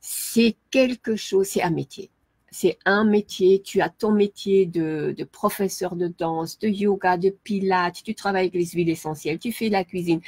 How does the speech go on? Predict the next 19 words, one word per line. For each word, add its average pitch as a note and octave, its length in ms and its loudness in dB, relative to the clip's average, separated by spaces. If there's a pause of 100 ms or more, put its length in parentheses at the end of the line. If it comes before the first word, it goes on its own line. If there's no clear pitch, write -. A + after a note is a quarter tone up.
(380)
Tout E4 160 8
ça, A3+ 280 2
c'est G3 240 2
ton F3 260 2
art, D3+ 320 -2
c'est - 240 -12
ton, D3 320 -6 (320)
c'est - 280 -2
ton D#3+ 300 -4
cœur F#3+ 340 4
qui F3+ 120 -6
va D#3 140 -2
là-dedans, D3+ 340 -4
c'est E3+ 160 -4
ça - 220 -4 (100)
que - 80 -8
tu - 160 -10
veux D#3 140 -4
faire. - 460 -10